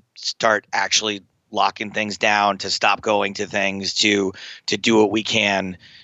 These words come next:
to, to stop this from spreading." It's, uh, you know, we're all, we're all,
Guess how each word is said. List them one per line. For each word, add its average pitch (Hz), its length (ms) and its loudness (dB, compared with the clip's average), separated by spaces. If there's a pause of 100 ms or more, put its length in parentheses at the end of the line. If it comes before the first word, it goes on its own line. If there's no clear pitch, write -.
(140)
to, 104 460 0
to - 160 -2
stop 95 380 2
this - 500 -4 (180)
from 104 240 -4
spreading." 101 440 0
It's, 85 280 -6
uh, 98 200 -2
you 113 120 -2
know, 90 200 0
we're 101 200 4
all, 107 340 4 (720)
we're 139 180 6
all, 151 200 4